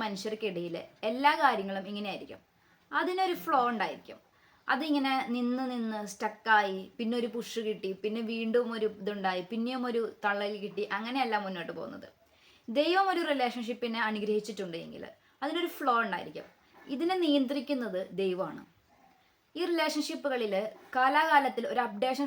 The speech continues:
സംഭവിക്കും. അതുകൊണ്ട് തന്നെ നിങ്ങൾക്ക് ഒരു ബോറിംഗ് ഉണ്ടാവില്ല. ഒരേ പാർട്ട്ണറോട് കൂടെ നിങ്ങൾ എഴുപത് വയസ്സ് വരെ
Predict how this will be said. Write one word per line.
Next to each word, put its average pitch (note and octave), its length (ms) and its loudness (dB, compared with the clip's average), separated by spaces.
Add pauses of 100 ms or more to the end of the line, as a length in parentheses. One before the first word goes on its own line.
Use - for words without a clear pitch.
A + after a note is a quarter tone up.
സംഭവിക്കും. E3+ 400 -6 (240)
അതുകൊണ്ട് C#4+ 340 4
തന്നെ D4 240 4
നിങ്ങൾക്ക് B3+ 380 -2 (260)
ഒരു A3+ 180 -4
ബോറിംഗ് B3+ 460 2
ഉണ്ടാവില്ല. E3+ 340 -2 (720)
ഒരേ D4+ 160 2 (100)
പാർട്ട്ണറോട് D4 640 8
കൂടെ B3+ 220 6 (180)
നിങ്ങൾ A#3+ 180 -2 (120)
എഴുപത് B3 380 4
വയസ്സ് C#4 280 0
വരെ B3+ 100 -2